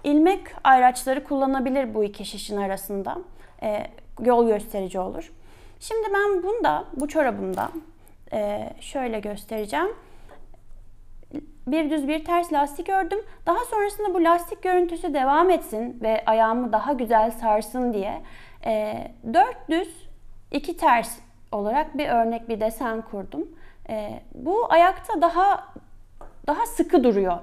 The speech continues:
Yani şurada düz ördüğüm bir çorap var ama bu bir tık daha geniş durduğu için, e, bunun sarması, ayağımı toparlaması benim daha çok hoşuma gidiyor. Şimdi başlıyorum. Sıra başlangıcımdan itibaren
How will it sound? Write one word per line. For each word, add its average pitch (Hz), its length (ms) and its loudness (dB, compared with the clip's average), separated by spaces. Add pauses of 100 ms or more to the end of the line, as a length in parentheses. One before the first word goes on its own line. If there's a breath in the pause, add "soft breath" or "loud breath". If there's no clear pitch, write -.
(340 loud breath)
Yani 302 400 2 (140)
şurada 311 360 0
düz 330 140 4
ördüğüm 330 420 6
bir 311 80 2
çorap 220 420 4
var 381 140 2 (340 loud breath)
ama 330 360 4
bu 403 340 0 (260)
bir 370 160 -2
tık 349 200 -6
daha 330 200 4
geniş 294 580 2
durduğu 220 300 0
için, 330 540 -4
e, 220 340 -6
bunun 339 320 4
sarması, 302 840 0
ayağımı 277 580 0
toparlaması 269 760 0
benim 285 300 0 (120)
daha 254 220 -2
çok 240 220 -8
hoşuma 202 320 -6
gidiyor. 208 380 -8 (500 loud breath)
Şimdi 403 320 -2 (440 loud breath)
başlıyorum. 311 680 0 (1200)
Sıra 240 240 0
başlangıcımdan 285 680 2
itibaren 294 600 0